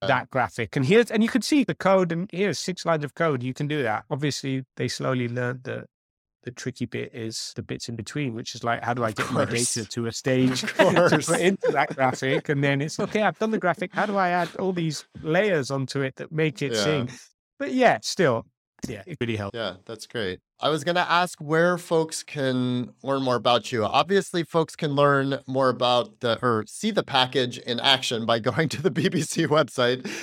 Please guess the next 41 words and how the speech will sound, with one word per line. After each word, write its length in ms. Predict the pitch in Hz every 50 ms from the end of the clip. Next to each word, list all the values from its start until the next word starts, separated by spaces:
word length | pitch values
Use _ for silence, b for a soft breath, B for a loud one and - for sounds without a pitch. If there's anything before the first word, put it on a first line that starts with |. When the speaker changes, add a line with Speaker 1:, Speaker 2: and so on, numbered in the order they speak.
| B B
Speaker 1:
and 160 | B 131 127 127
seeing 540 | - 139 135 131 127 127 123 127 127 127 B B B B B - - _ _ -
everything 420 | 151 127 135 135 131 135 123 120
produced 400 | 107 127 127 151 160 147 - -
there. 340 | - 107 101 104 113 117 - B
If 120 | B 127 127
they 80 | - 156
wanna 560 | 143 147 147 147 147 147 143 143 143 147 - - - _ -
learn 240 | - 135 139 143 139 135
more 180 | 135 135 135
about 220 | 131 123 127 123 123
you 240 | 190 202 190 185
and 100 | 180 160
your 160 | 156 151 156 156
work, 360 | 151 160 156 151 143 - _ -
where 220 | 135 139 139 139
would 220 | 135 139 135 127
be 500 | 131 127 123 123 120 120 120 120 120 120
the 100 | - 107
places 400 | 104 - - 110 104 - 110 104 -
to 100 | - 104
go 260 | 104 104 98 95 92
to 160 | 92 - -
do 140 | 95 95 87
that? 180 | - - - - _ _ -
Speaker 2:
Yeah, 220 | - 202 277 311 -
I 100 | 226 226
guess 320 | - - 349 - - - -
the 140 | - 190 185
stuff 280 | - - - 226 214 -
that 140 | 226 220 190
the 80 | 165
data 360 | 147 - - 185 202 196 214 -
team 400 | - - - - 170 165 160 151
does, 240 | 135 160 156 147 131
we 100 | 160 190
don't 200 | 185 208 185 -
have 160 | 170 175 165
a 40 | 156
sort 180 | - 165 156
of 120 | 151 135